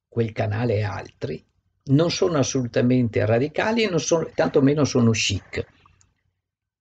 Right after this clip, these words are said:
Essere radical chic, chic populisti invece è l'impronta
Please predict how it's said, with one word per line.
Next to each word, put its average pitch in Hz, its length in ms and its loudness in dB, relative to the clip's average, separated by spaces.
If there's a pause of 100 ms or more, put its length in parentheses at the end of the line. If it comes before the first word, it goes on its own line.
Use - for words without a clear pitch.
Essere 139 460 2
radical 123 540 0
chic, - 380 -2 (440)
chic - 560 -2 (120)
populisti 127 800 4
invece 120 500 0
è 156 180 0
l'impronta 151 1080 -2